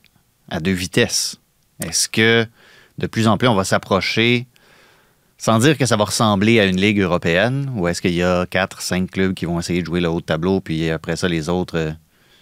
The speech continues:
j'allais dire joue le maintien, tu joues pas le maintien en M L S, là, mais t'as peut-être des, des projets sportifs différents.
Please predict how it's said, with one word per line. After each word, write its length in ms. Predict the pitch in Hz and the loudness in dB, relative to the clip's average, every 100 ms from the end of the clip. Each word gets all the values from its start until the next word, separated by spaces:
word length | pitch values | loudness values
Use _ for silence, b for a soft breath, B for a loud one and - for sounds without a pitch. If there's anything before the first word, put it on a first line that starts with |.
| b b - | b b -18
j'allais 240 | - 80 | -10 -6
dire 160 | 82 90 | -2 -2
joue 160 | 92 | 0
le 60 | 90 | 0
maintien, 400 | 87 82 - 90 | 0 -2 -4 -4
tu 180 | - 80 | -6 -10
joues 80 | |
pas 140 | 80 90 | -4 -2
le 60 | |
maintien 280 | 85 82 87 | -2 -4 -2
en 40 | 85 | -2
M 140 | 85 | -2
L 120 | 87 | 0
S, 180 | 131 - | 0 0
là, 80 | 123 | 0
mais 260 | 107 92 | 2 0
t'as 140 | 85 92 | 0 -4
peut-être 220 | - 95 | -2 -2
des, 160 | 90 85 | -2 -2
des 160 | 98 | -4
projets 520 | - 87 104 98 101 | -4 -2 2 2 2
sportifs 460 | 95 107 - 110 92 | 0 -2 -2 -2 0
différents. 640 | 92 101 107 98 123 170 | -2 0 2 4 2 0